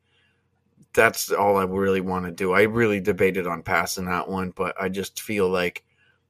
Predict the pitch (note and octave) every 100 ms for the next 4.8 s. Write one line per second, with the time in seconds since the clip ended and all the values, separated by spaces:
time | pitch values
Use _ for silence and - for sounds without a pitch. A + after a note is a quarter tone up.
0 | - G2+ G2+ - A2 A2 G#2 - A2 G#2
1 | G2+ G2 F#2+ F#2+ F2+ - F2+ G2 F#2+ -
2 | G2+ F#2+ F#2+ F#2 F#2 - _ _ _ _
3 | F#2 F#2 - G2 A2 G#2+ - G#2 - F#2
4 | F2+ F2+ - F#2 F2 F2+ F2+ -